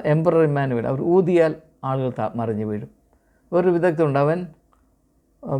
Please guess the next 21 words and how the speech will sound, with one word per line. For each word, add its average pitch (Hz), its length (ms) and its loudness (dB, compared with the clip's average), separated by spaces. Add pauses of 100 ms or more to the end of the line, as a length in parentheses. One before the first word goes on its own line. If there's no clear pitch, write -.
വീശിയാൽ 180 580 4
ആളുകൾ 123 200 2 (100)
മറിഞ്ഞു 120 320 -2
വീഴും. 104 220 -6 (640)
അത് 175 120 0 (160)
ബെനിഹിന്നിൻ്റെ 175 580 2
അവിടെ 165 120 2
നിന്ന് 160 180 -4
കടം 165 240 2
വാങ്ങിച്ചതാണ്. - 480 -4 (720)
ഏത് 196 380 4 (140)
നാടകവും 165 500 0 (280)
പെട്ടെന്ന് 175 540 -6 (720)
അത് 156 280 4 (320)
അനുകരിച്ച് 156 560 2 (200)
പണമുണ്ടാക്കാൻ 151 760 -2
മിടുക്കരാണ്. 165 560 -2 (1040)
മനസാക്ഷിയൊന്നുമില്ല 156 1000 0 (180)
എന്നതുകൊണ്ട് 139 540 0 (280)
നേട്ടം 151 440 -2
കൈവരിക്കാൻ 147 580 0